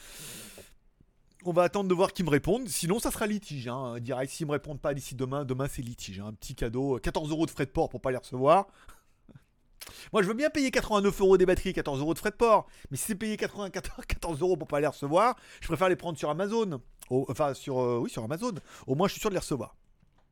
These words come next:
Et enfin, demain, le, donc la vidéo de W T S est prête, ma troisième chaîne YouTube, qui sera sur, alors il y aura la vidéo et l'affiche sur Spa Café,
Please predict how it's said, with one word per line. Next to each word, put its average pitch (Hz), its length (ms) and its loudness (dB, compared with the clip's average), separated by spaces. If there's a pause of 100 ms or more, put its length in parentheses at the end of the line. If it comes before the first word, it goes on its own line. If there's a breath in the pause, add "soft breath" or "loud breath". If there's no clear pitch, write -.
(760 loud breath)
Et 214 100 6
enfin, 214 480 4
demain, 214 720 2
le, 160 460 2
donc 151 160 -6
la 175 60 0
vidéo 170 420 2
de 135 180 2
W 151 260 0
T 147 120 -4
S 143 180 -8
est 117 80 -10
prête, - 380 -4
ma 123 80 -6
troisième 127 260 -6
chaîne 127 160 -6
YouTube, 233 320 -2 (960)
qui - 100 -10
sera 156 460 4 (320 loud breath)
sur, 180 440 0
alors 139 260 4
il - 20 -2
y 139 60 2
aura 131 100 4
la 135 140 6
vidéo 214 460 2
et 202 100 2
l'affiche 190 340 2
sur - 260 -6
Spa - 300 0
Café, 170 500 -2